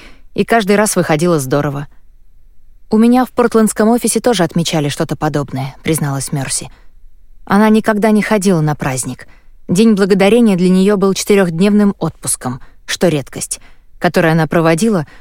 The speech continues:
трудясь у себя в домике, в одиночестве. «Думаю, родственники не предложили тебе провести праздники вместе?»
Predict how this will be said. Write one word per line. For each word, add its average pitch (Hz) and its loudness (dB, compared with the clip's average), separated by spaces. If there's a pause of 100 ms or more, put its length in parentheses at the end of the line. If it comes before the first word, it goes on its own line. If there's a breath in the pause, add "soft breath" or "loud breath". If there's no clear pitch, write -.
(120 soft breath)
трудясь 180 0
у - -4
себя 165 0
в 156 -8
домике, 143 -6 (500)
в 170 -2
одиночестве. 185 -2 (1120)
«Думаю, 214 4
родственники 214 2
не 208 4
предложили 220 2
тебе 170 0
провести 170 0
праздники 151 -4
вместе?» 143 -6